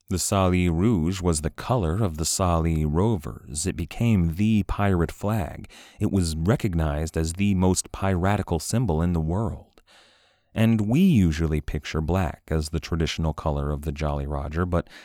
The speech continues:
red was almost as common, all throughout the eras of piracy. If the Jolly Roger was intended to instill fear,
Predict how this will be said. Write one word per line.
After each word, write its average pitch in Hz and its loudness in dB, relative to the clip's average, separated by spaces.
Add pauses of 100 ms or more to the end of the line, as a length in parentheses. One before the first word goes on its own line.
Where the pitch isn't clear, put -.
(180)
red 131 2
was 135 2
almost 107 2
as 90 -2
common, - -8 (140)
all 110 2
throughout 110 0
the 90 0
eras 95 2
of 76 -6
piracy. - -6 (640)
If 101 2
the 92 -2
Jolly 78 2
Roger 76 2
was 78 0
intended 85 -2
to 87 0
instill 80 0
fear, 98 0